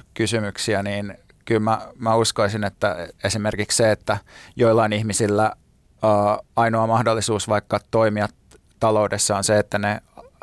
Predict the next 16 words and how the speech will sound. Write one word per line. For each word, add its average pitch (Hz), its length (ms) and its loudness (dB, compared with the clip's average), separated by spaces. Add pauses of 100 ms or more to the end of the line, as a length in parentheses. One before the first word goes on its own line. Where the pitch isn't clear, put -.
(160)
toimii 110 300 2
ruokalähetteinä 101 840 0
pandemia-aikaan, 101 1040 -2 (120)
niin 101 200 -4
se 104 140 0
on 101 200 -2 (100)
niinku 104 240 -4
esimerkki 104 460 -2
siitä, 104 320 0
että 98 140 -6
miten, 101 280 -4
niinku, 104 280 -8 (680)
miten 107 240 2
sellainen 107 260 2
taloudellinen 104 520 0
kysymys 107 540 -4